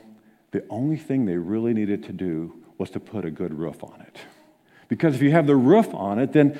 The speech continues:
the water doesn't get in to rot out everything else. That's why those barns are going down, if they would just put a good roof on it." And you know, as I think of this gift of prophecy, it's like the roof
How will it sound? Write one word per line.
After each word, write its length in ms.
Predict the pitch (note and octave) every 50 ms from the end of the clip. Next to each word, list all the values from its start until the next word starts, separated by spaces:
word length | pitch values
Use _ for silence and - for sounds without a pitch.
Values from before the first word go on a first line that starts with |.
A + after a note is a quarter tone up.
| - -
the 100 | - C#3+
water 440 | C3 B2+ B2+ C3+ D3+ G#3 A#3+ A#3+ G#3
doesn't 340 | E3+ D#3 C3+ C3+ D#3 C#3+ B2
get 180 | C#3+ D3 C3
in 400 | B2+ B2+ C3 D3+ D#3 - - - -
to 180 | - F#3 E3+
rot 420 | D3 C3 D3 E3+ E3 F#3 G3 - C3
out 320 | C#3+ D#3+ F3+ F#3 F3+ -
everything 580 | D3 E3 E3 F#3 F3 E3 F3+ F3 E3+ E3 D#3+ -
else. 300 | D#3 F#3+ F#3+ D#3+ - -
That's 300 | - D#3 E3+ F3+ F3 E3
why 100 | E3 D#3+
those 220 | D#3 D3+ D3 B2+
barns 360 | A#2+ B2+ D3+ F3 F#3 F3+ C3+ D3+
are 60 | C#3
going 260 | C3+ D#3 D3 C#3+ C3+
down, 200 | D3 D#3+ D#3+ D3+
if 60 | -
they 100 | C#3+ C3
would 160 | B2 A#2 A#2
just 300 | B2 - C#3+ D3 C#3+ -
put 160 | - F3 D#3 B2
a 40 |
good 380 | G#2+ - C3+ C3 B2 B2 - - - - - _ _ _ _ _ -
roof 300 | A2+ B2+ C3+ B2+ - -
on 200 | G#2 F2+ F2+ F2
it." 160 | E2 - -
And 160 | A2 G#2 G#2+
you 40 | G#2+
know, 300 | A2+ B2 B2 A#2 - - - - - - - - -
as 120 | - A2
I 60 | B2
think 260 | A#2 - D3 C#3+ - B2+
of 60 | G#2+
this 120 | A2 G#2+
gift 300 | - - A#2+ A#2+ - -
of 160 | G2+ - -
prophecy, 520 | - - A#2+ A2+ A2+ - A2+ - - - G3+
it's 140 | - - -
like 220 | A#2 A#2 A#2 -
the 100 | G#2 F2+
roof 640 | E2 D#2 D#2+ F2 G2 G2 F2+ - - - - -